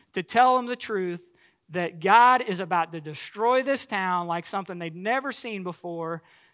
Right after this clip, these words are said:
and to get them to go with him outside the city, essentially saving their lives.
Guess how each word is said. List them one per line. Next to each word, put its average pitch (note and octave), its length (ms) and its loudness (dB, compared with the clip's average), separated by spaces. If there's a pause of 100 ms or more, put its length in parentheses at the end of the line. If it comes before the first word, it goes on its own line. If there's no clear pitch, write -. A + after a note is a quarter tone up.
(160)
and F3 140 -6
to E3 60 -6
get G#3 360 -2
them G#3+ 220 0
to F#3+ 80 -6
go G3 240 0
with G#3+ 180 0
him E3+ 300 -6 (100)
outside G#3+ 540 4
the G3+ 80 -6
city, E3 580 -8 (200)
essentially G#3+ 580 -6
saving G3 600 -2 (320)
their D#3+ 200 -6
lives. D3 540 -6